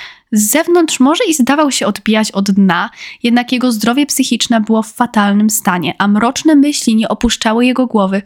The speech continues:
choćby na sekundę. Poprzysiągł sobie, że już nigdy nie wróci do więzienia, więc chciał zrobić wszystko, co w jego mocy, aby być przestępcą, ale nieuchwytnym.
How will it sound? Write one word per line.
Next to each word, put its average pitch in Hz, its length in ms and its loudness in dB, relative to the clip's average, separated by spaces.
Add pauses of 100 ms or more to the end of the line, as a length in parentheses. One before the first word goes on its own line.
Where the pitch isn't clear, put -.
(120)
choćby 208 420 0
na 208 100 0
sekundę. - 520 -4 (720)
Poprzysiągł 339 540 0
sobie, 214 440 0
że 214 120 2
już 226 220 0
nigdy 240 420 4
nie 254 120 4
wróci 214 280 -2
do 208 100 2
więzienia, 196 520 0 (440)
więc 226 140 0
chciał 247 300 0
zrobić 254 340 2
wszystko, - 480 -2
co 262 140 -2
w 240 40 -2
jego 240 240 2
mocy, 214 400 0 (320)
aby 214 200 0
być 214 240 -4
przestępcą, 214 800 0 (420)
ale 196 180 0
nieuchwytnym. - 680 -2